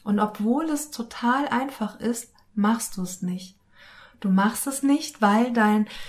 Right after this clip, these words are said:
gewohntes Programm, dein gewohntes Umfeld stärker ist. Es braucht einen enormen Aufwand, einen enormen Willen, das dann trotzdem umzusetzen.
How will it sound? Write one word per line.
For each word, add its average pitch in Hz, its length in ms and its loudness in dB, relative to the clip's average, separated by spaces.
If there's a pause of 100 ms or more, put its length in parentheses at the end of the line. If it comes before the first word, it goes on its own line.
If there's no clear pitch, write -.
(160)
gewohntes 214 720 -2
Programm, 220 720 0
dein 185 240 0
gewohntes 220 540 -2
Umfeld 220 680 -2
stärker 190 680 -4
ist. - 360 -12 (960)
Es - 140 -10
braucht 220 640 2 (500)
einen 208 240 4
enormen 233 640 2
Aufwand, 190 760 -2
einen 196 240 -2
enormen 233 720 4
Willen, 240 440 4 (280)
das 208 280 -2
dann 240 360 0
trotzdem 220 640 -2
umzusetzen. 180 1120 -4